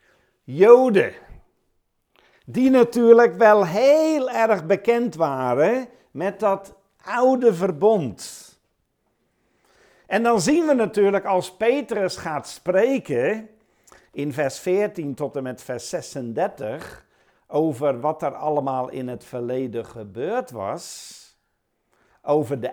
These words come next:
uitstorting van de Heilige Geest, die in Joël besproken stond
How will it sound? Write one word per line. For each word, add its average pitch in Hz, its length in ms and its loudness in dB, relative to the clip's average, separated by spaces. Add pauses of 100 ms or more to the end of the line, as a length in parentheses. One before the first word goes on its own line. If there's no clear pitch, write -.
uitstorting 175 960 -10
van 131 200 -8
de 120 100 -4
Heilige 127 640 -8
Geest, 175 840 -8 (220)
die 160 240 -10
in 139 300 -8
Joël 185 500 2
besproken 151 720 0
stond - 720 -12